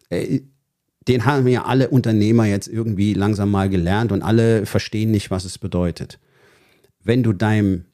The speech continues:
Team, wenn du deinen Mitarbeitern vertraust und die ihre Arbeit machen lässt, dann kannst du dich um deine unternehmerischen Aufgaben kümmern, weil du eben diese ganze Kontrolliererei und diese ganze mit rein Rumfuhrwerkerei und diese ganze Nachkontrolle und dieses ganze, „dann mache ich das eben selbst“,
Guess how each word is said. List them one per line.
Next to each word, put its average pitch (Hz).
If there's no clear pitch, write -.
Team, 131
wenn 98
du 98
deinen 95
Mitarbeitern 98
vertraust -
und 92
die 98
ihre 87
Arbeit 107
machen 82
lässt, -
dann 85
kannst 120
du 104
dich -
um 101
deine 98
unternehmerischen 101
Aufgaben 90
kümmern, 110
weil 113
du 101
eben 107
diese 101
ganze 123
Kontrolliererei 123
und 101
diese 98
ganze 135
mit 135
rein 101
Rumfuhrwerkerei 117
und 101
diese 104
ganze 127
Nachkontrolle 110
und 101
dieses 113
ganze, 117
„dann 113
mache 107
ich -
das -
eben 110
selbst“, 98